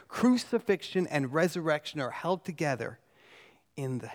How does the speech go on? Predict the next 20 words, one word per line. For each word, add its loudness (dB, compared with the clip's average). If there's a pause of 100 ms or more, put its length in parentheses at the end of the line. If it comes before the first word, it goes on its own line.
(260)
hands, -2
the -4
wounds, 0
the -12
living -4
hands -4
and -4
wounds -6 (480)
of -8
Jesus. -12 (1120)
And -2
when 0
the 0
disciples -4
saw -4
this, -16 (400)
they -2 (800)
rejoiced. -12 (2500)
Why? -8 (1300)
Because 2